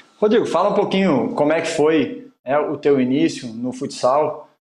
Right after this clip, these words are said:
É, geralmente no futebol de campo a gente vem de categoria de base, aí se profissionaliza. Eu sei que no salão é um pouco diferente, até essa escolha é um pouco mais difícil às vezes, né, porque não tem tantos atletas que conseguem se sustentar com o futsal.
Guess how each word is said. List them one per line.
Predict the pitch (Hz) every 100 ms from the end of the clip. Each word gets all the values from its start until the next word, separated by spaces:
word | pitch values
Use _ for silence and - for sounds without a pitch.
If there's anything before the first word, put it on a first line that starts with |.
| _
É, | 127 143
geralmente | 139 160 147 160 160 131
no | 135
futebol | 131 139 131 147
de | 143 143
campo | 135 147 151 147 127 127 - _
a |
gente | 131 127
vem | 131
de | 143
categoria | - 135 139 123 127
de | 123
base, | 110 156 165 160 135 139
aí | 143
se | 139 151
profissionaliza. | - 143 - 147 131 123 165 160 147 - - _ -
Eu |
sei | 139 175
que | 180
no | 170
salão | 180 156 156 165
é |
um | 147
pouco | 156 156 151 139 - _ _
diferente, | 143 147 135 165 151
até | 131 160
essa | 160
escolha | 156 - 147 160 147 - -
é | -
um | 156
pouco | 156 156 160
mais | 147 143
difícil | 135 - 156 165 135
às | 131
vezes, | 127 151 135
né, | 139
porque | 139 143
não | 139
tem | 127 143
tantos | 143 143 147
atletas | 151 131 131 139
que | 151
conseguem | - 139 - 139
se | 139 135
sustentar | - 139 143 - 131 -
com | 135
o |
futsal. | - 123 - 117 151 -